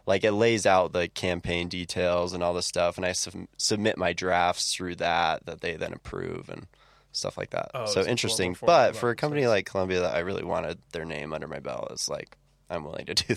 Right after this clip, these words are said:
Speaker 1: that.
Speaker 2: Yeah, of course.
Speaker 1: So,
Speaker 2: Yeah.
Speaker 1: yeah.
Speaker 2: No, I've, I've heard that, um,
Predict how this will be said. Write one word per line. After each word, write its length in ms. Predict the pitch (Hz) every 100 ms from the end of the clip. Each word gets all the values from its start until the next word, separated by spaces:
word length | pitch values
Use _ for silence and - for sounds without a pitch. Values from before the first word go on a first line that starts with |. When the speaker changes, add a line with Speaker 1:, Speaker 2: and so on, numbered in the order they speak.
| -
Speaker 1:
that. 340 | - - - 135
Speaker 2:
Yeah, 140 | 135
of 180 | - -
course. 260 | 131 98
Speaker 1:
So, 340 | - - - -
Speaker 2:
Yeah. 180 | 117 110 -
Speaker 1:
yeah. 160 | - - - -
Speaker 2:
No, 120 | 143
I've, 200 | 143 143
I've 240 | 175 147 139
heard 200 | 160 143
that, 240 | 131 120 -
um, 420 | 127 113 107 107